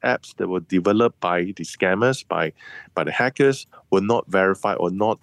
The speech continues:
um, uh, security checked by anyone, right? So that's why when Android prevent them, prevent the victims from installing apps from unauthorized sources, meaning that, um, from that point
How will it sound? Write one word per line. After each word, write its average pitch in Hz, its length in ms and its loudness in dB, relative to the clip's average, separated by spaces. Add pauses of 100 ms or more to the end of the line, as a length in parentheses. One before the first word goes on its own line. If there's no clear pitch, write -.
um, 80 300 -4 (480)
uh, 82 240 2
security 104 480 0
checked - 460 -2 (100)
by 92 100 -2
anyone, 110 420 2 (440)
right? 101 180 0
So 113 200 2
that's 139 220 -2
why 170 200 2 (340)
when 104 320 0
Android 143 460 0 (240)
prevent 117 520 -2
them, 113 340 -2 (180)
prevent 117 320 2
the 101 60 2
victims 101 440 -2
from 95 320 0 (320)
installing 135 540 2
apps 110 220 -2
from 95 280 -2
unauthorized 98 560 0
sources, 85 520 -2 (340)
meaning 113 320 4
that, 101 280 4 (100)
um, 82 280 -2 (160)
from - 340 -2
that 120 220 -2 (140)
point 131 260 0